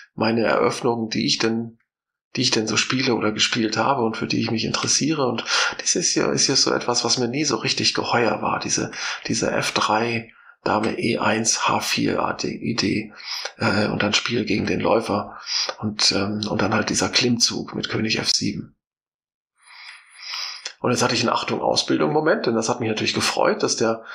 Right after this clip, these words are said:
dass der Tani gegen Matthias was spielt, was mir nicht so geheuer ist. Da kann ich was lernen. Ähm, Matthias zieht hier G sechs. G sechs mit der Idee, wenn Weiß jetzt sein F drei spielt und ganz normal weiter im Text macht, dann geht der Läufer nach F fünf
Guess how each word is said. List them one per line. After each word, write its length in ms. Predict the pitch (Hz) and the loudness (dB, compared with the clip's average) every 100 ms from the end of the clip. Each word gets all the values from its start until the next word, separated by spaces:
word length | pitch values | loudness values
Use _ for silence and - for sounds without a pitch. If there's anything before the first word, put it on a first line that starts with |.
| - | -8
dass 120 | - - | -4 -2
der 140 | 117 | 0
Tani 380 | 120 120 165 170 | 2 2 0 0
gegen 220 | 123 117 | -2 0
Matthias 460 | 110 - 139 156 - | 0 0 0 0 0
was 120 | 120 | 0
spielt, 340 | - 139 151 | 0 0 0
was 140 | 110 - | 0 0
mir 80 | |
nicht 160 | 113 117 | 0 2
so 100 | - | 0
geheuer 400 | 101 107 - 160 | 0 0 2 2
ist. 200 | - - | 2 0
Da 40 | |
kann 200 | - 113 | 0 0
ich 120 | 107 - | 0 0
was 160 | - | 0
lernen. 460 | - - 156 220 214 - - - - - | 2 2 2 -2 -8 -12 -8 -6 -8 -4
Ähm, 560 | - 107 104 110 113 113 - - - | 0 2 2 0 -2 -6 -14 -10 -2
Matthias 460 | - - 160 190 | 0 2 0 0
zieht 160 | - - | -2 -2
hier 200 | 151 - | -2 -2
G 220 | - 180 | 0 0
sechs. 720 | 175 - - - - - - _ _ _ _ _ _ _ _ _ _ _ _ _ _ _ _ _ _ _ _ _ _ _ _ _ _ _ _ _ _ _ _ _ _ _ _ _ - - | 2 0 0 0 0 -2 -12 _ _ _ _ _ _ _ _ _ _ _ _ _ _ _ _ _ _ _ _ _ _ _ _ _ _ _ _ _ _ _ _ _ _ _ _ _ -18 -10
G 140 | - - | -6 -2
sechs 280 | 147 - | -2 -2
mit 140 | 143 139 | -2 0
der 100 | 127 | 0
Idee, 240 | 113 123 | 2 0
wenn 160 | 113 107 | 0 -2
Weiß 240 | - - | 0 2
jetzt 160 | - - | 0 0
sein 160 | 95 - | -2 -2
F 140 | - | -4
drei 300 | - - - | -4 0 0
spielt 320 | - 208 233 | 0 -2 0
und 80 | - | 0
ganz 200 | 117 - | 0 0
normal 240 | 104 101 - | 0 0 0
weiter 220 | - - | 0 -2
im 100 | 131 | 0
Text 260 | 147 - | 0 0
macht, 140 | - 147 | -2 -2
dann 100 | 123 | -2
geht 140 | 127 | 0
der 80 | 123 | 0
Läufer 260 | 123 120 117 | 0 0 -2
nach 160 | 113 | -2
F 120 | - | -4
fünf 440 | - - - - | -2 -2 -2 -8